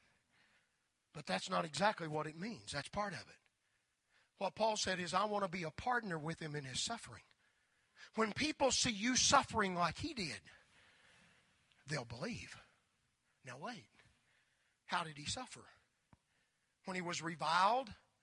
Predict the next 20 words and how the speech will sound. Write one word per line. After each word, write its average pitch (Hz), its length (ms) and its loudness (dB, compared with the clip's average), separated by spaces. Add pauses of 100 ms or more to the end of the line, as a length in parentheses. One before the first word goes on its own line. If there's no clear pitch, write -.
(420)
he 190 140 -6
reviled 156 500 0
not 135 180 -8
again. 170 300 -10 (1200)
All 226 240 12
the 202 120 2
time 214 360 4
they're 190 100 2
nailing 214 380 6
him 202 160 -2
to 196 100 -2
the 185 120 -2
cross, 247 580 2 (140)
the 196 80 -2
Bible 202 400 6
says 202 300 2
he 214 160 -2
is 180 120 0
crying 208 420 4
out, 185 240 6